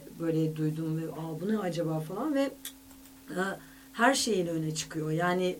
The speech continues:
her şeyle de çok güzel bir bütün olmayı beceren bir dizi. E, çok heyecan verici. Yani eğer izlemediyseniz, e, mutlaka hemen şimdi izliyorsunuz. Ben ne zaman başlayacak, ne zaman başlayacak diye merak ediyordum.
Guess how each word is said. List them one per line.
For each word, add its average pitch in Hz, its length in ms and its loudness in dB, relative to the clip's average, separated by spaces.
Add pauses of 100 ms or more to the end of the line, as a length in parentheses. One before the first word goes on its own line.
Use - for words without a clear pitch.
(360)
her 214 180 0
şeyle 247 320 0
de 262 100 -2
çok - 220 -8
güzel 208 340 2
bir 196 160 -2
bütün 220 260 -4
olmayı 196 420 0
beceren 196 460 -2
bir 165 100 -2
dizi. 151 340 -6 (720)
E, 180 320 -2
çok - 240 -4
heyecan 165 460 2
verici. 160 180 -2
Yani 185 160 -2
eğer 190 240 -2
izlemediyseniz, 165 1120 0 (300)
e, 165 420 -4 (360)
mutlaka 196 460 0
hemen 196 400 4
şimdi 160 380 -2
izliyorsunuz. 160 640 -4 (360)
Ben 220 140 2
ne 247 100 4
zaman 240 240 4
başlayacak, 233 360 4
ne 226 40 2
zaman 226 300 6
başlayacak 208 540 2
diye 220 140 2
merak 220 400 2
ediyordum. 202 480 0